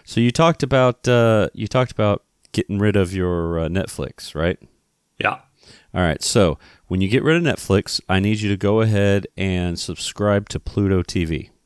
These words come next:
Speaker 2: Why?
Speaker 1: Because Pluto T V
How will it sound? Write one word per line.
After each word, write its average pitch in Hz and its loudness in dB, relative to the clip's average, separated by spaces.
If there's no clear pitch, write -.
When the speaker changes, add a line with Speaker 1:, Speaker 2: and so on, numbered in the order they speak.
Speaker 2:
Why? 113 0
Speaker 1:
Because - 0
Pluto 202 2
T 196 -4
V 123 -2